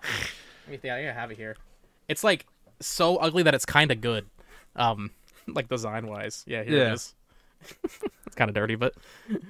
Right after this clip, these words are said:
Speaker 1: dude, this thing's so,
Speaker 2: Yeah.
Speaker 1: so stupid. It's so stupid.
Speaker 2: I don't know. <laughs>
Speaker 1: I don't, to
Speaker 2: Unless
Speaker 1: be
Speaker 2: you're
Speaker 1: honest,
Speaker 2: big
Speaker 1: though, I don't,
Speaker 2: Mario Maker
Speaker 1: I don't
Speaker 2: on
Speaker 1: know
Speaker 2: the
Speaker 1: if I
Speaker 2: back.
Speaker 1: like the Ocarina of Time one either. The green and brown, that's not exactly pretty. <laughs>
Speaker 2: I guess for me, I kinda like it.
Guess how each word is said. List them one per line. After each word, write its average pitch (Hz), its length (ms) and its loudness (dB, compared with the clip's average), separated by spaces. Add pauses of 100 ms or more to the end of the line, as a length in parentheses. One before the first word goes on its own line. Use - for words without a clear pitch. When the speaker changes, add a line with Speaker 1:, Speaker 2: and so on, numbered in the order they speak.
(220)
Speaker 1:
dude, 120 140 2
this 127 140 4
thing's 135 220 4
so, 120 360 4 (460)
Speaker 2:
Yeah. 208 260 10
Speaker 1:
so 202 120 12
stupid. 160 560 8
It's 175 140 6
so 226 200 12
stupid. 190 200 8
Speaker 2:
I 208 40 12
don't 202 140 12
know. - 280 12
<laughs> - 60 4 (500)
Speaker 1:
I 196 100 12
don't, 285 140 12
to 214 80 6
Speaker 2:
Unless 226 140 10
Speaker 1:
be 262 40 12
Speaker 2:
you're 240 80 12
Speaker 1:
honest, 233 140 12
Speaker 2:
big 240 60 8
Speaker 1:
though, 170 80 10
I 165 100 12
don't, 202 100 10
Speaker 2:
Mario 208 200 6
Maker 202 380 -6 (120)
Speaker 1:
I 190 100 12
don't 254 120 12
Speaker 2:
on 240 60 6
Speaker 1:
know 226 60 12
Speaker 2:
the 220 40 12
Speaker 1:
if - 80 12
I 190 80 12
Speaker 2:
back. 170 60 10
Speaker 1:
like 170 160 10
the 139 160 6
Ocarina 127 300 4
of 113 60 -4
Time 127 180 6
one 113 120 -2
either. 110 340 -6
The 139 80 -2
green 120 300 0
and 120 100 0
brown, 110 280 2
that's 123 140 0
not 127 200 6
exactly 120 360 0
pretty. 110 380 -6 (500)
<laughs> - 520 -4
Speaker 2:
I 254 100 6
guess 466 220 10
for 427 160 12
me, 262 200 12
I 202 80 10
kinda 170 220 8
like 131 280 10
it. 123 180 6